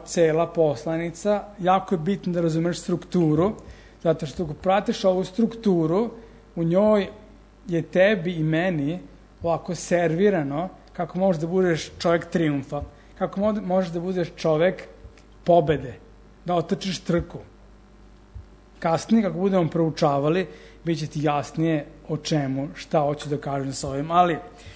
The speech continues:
znači, videli smo prvo, Pavle govori da si ti,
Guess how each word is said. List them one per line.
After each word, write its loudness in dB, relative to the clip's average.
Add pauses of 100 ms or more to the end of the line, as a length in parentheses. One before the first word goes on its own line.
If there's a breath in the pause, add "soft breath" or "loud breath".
(220 loud breath)
znači, -2
videli 4
smo 2
prvo, 2
Pavle 4
govori 2 (100)
da -2
si -8
ti, -4